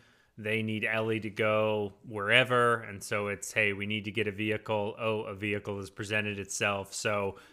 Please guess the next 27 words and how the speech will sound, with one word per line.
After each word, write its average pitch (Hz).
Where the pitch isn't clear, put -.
they 110
are 110
going 104
to 98
take 107
care 110
of 101
themselves, 101
uh, 101
in 104
the 101
same 104
line, 98
escort 104
Ellie. 98
So -
they 95
decide 95
to 104
do 131
that. 160
But 120
before 135
they 131
can 120
leave 123
the 104